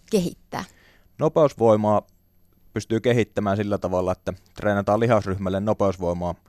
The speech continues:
Speaker 2: kahdesta viiteen kertaa viikossa. Kuntoilijalla varmaan se kahdesta kolmeen kertaa on semmoinen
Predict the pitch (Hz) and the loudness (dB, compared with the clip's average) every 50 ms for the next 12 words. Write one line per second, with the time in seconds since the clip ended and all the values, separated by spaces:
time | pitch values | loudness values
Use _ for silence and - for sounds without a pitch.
0 | _ _ _ _ _ _ _ - 107 101 107 95 87 - 95 85 98 104 104 98 | _ _ _ _ _ _ _ 0 2 2 2 2 0 -2 -4 -2 0 0 0 0
1 | - 107 104 98 101 95 92 95 95 98 92 95 90 98 98 95 92 - 85 - | 0 -2 -2 0 -2 -4 -4 -2 -2 0 0 0 0 0 -2 -2 -2 -4 -6 -8
2 | - - 85 - - _ _ - _ _ _ _ _ _ _ - 101 101 98 87 | -8 -10 -12 -12 -12 _ _ -20 _ _ _ _ _ _ _ -4 -2 -2 -2 0
3 | 95 95 95 98 98 98 95 87 92 92 92 92 90 - 95 - - 87 90 95 | 0 0 2 2 2 0 0 0 0 0 0 -2 -4 -6 -8 -6 -4 -4 -2 -2
4 | 90 - - - 87 90 90 90 90 85 85 85 82 82 82 85 - 76 76 76 | -4 -4 -6 -2 -2 -2 -2 -2 -4 -6 -8 -6 -8 -8 -8 -8 -8 -6 -6 -6
5 | 76 - 87 82 76 71 | -6 -8 -8 -10 -10 -12